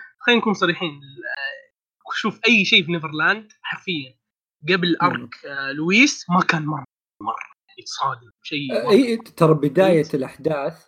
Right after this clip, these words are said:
Speaker 2: بداية الأحداث اللي بعد، آه، ما طلعوا بتكون بطيئة شوي.
Speaker 1: إيه، شوي في بطء.
Speaker 2: فاحتمال
Speaker 1: فما أدري
Speaker 2: يختصرون بعض
Speaker 1: اقتبا-،
Speaker 2: الأشياء
Speaker 1: إيه، في
Speaker 2: دي.
Speaker 1: اختصارات أكيد، أكيد.
Speaker 2: مم. وقبل أن ننهي، يعني الأنمي كان رهيب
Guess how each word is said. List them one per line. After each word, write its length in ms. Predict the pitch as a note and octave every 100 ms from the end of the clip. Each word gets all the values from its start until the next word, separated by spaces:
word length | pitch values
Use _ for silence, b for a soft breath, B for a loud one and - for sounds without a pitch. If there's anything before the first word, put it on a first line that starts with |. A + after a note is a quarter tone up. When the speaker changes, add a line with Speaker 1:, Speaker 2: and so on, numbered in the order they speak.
| _
Speaker 2:
بداية 300 | C#3 E3+ E3+
الأحداث 400 | - C#3+ E3 D#3+
اللي 140 | C#3+ B2+
بعد، 460 | B2 C#3 B2+ A#2
آه، 560 | B2+ A#2+ A#2 B2 C3+ E3 -
ما 120 | C3
طلعوا 440 | C3 D#3+ E3+ G#3+ - _ _
بتكون 240 | - - E3
بطيئة 320 | D#3+ E3+ D#3
شوي. 400 | - C#3 B2 _ E3
Speaker 1:
إيه، 320 | F3+ F#3 E3+
شوي 300 | - F3+ D#3+
في 160 | F#3 F3
بطء. 200 | E3 E3
Speaker 2:
فاحتمال 440 | D#3 - G#3 F3
Speaker 1:
فما 140 | F#3+
أدري 200 | A3 F#3
Speaker 2:
يختصرون 300 | F3 C3+ F#3+
بعض 100 | F#3
Speaker 1:
اقتبا-، 0 |
Speaker 2:
الأشياء 200 | D#3 A3
Speaker 1:
إيه، 100 | A3
في 80 | C#3
Speaker 2:
دي. 60 | G3+
Speaker 1:
اختصارات 540 | - - F#3+ F#3+ D#3+
أكيد، 280 | - - C#4
أكيد. 400 | A#4 - F#3+ - - - _ _ _ _ _ -
Speaker 2:
مم. 400 | C#3+ B2 - _ _ _ _ _ _ _ F#3
وقبل 920 | F3+ F3+ F3+ F3+ F3+ F#3+ D#3+ G3+ F#3
أن 100 | F3+
ننهي، 320 | F#3+ F3+ F3+
يعني 380 | C3+ D3+ G3 F3
الأنمي 440 | D3+ D#3 F3+ C#3+
كان 180 | C#3+ C#3
رهيب 420 | C3+ C#3 D#3 E3